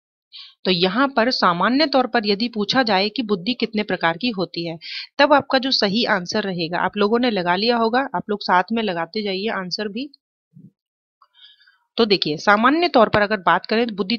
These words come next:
तीन प्रकार की होती है। कौन कौन सी? मूर्त, अमूर्त और सामाजिक बुद्धि। ठीक है, मूर्त यानी कि गत्यात्मक या यांत्रिक बुद्धि भी कहते हैं जिसे,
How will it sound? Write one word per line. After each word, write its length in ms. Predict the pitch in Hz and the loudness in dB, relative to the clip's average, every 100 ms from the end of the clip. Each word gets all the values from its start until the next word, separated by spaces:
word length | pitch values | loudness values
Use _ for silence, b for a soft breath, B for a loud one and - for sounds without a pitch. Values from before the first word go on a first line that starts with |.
| - | 0
तीन 180 | 247 294 | 2 4
प्रकार 300 | 254 196 175 | 2 2 0
की 100 | 180 | 0
होती 360 | 175 160 175 170 | -2 -2 -6 -6
है। 160 | 160 160 _ - | -6 -10 _ 2
कौन 200 | 196 226 | 2 4
कौन 200 | 247 240 | 0 0
सी? 240 | 262 269 269 B B | -2 -4 -6 B B
मूर्त, 440 | 175 220 254 254 - - 185 | 2 6 6 4 0 -2 0
अमूर्त 560 | 190 226 262 269 262 - _ - | 4 6 6 4 -2 -10 _ 4
और 300 | 190 285 339 | 6 6 4
सामाजिक 600 | - - 190 175 156 156 - | -2 2 4 4 0 -4 -6
बुद्धि। 300 | 147 160 165 - | -4 -6 -8 -2
ठीक 160 | 214 220 | 0 2
है, 80 | 403 - b 185 | 2 0 b 2
मूर्त 440 | 202 277 - 349 349 _ _ _ | 6 6 6 -2 -2 _ _ _
यानी 320 | 170 170 190 | 0 2 0
कि 240 | 196 277 392 _ - | -2 -2 -2 _ 2
गत्यात्मक 680 | 160 190 214 196 196 233 226 | 2 4 4 2 2 -4 0
या 100 | 214 | 2
यांत्रिक 420 | 202 175 170 226 208 | 4 2 0 -6 -4
बुद्धि 240 | 208 233 | -2 0
भी 100 | 247 | 0
कहते 280 | 240 233 247 | 0 0 0
हैं 100 | 233 | 0
जिसे, 280 | 226 247 | 0 -2